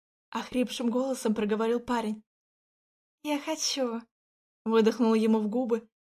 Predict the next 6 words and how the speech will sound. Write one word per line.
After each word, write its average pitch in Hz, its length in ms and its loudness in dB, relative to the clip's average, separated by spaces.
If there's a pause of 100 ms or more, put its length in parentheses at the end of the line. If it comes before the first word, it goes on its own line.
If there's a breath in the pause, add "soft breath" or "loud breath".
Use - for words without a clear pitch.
не 254 160 6
осмелившись 226 840 2
произнести 220 680 0
свое 226 300 2
желание 226 460 4
вслух. 220 420 -4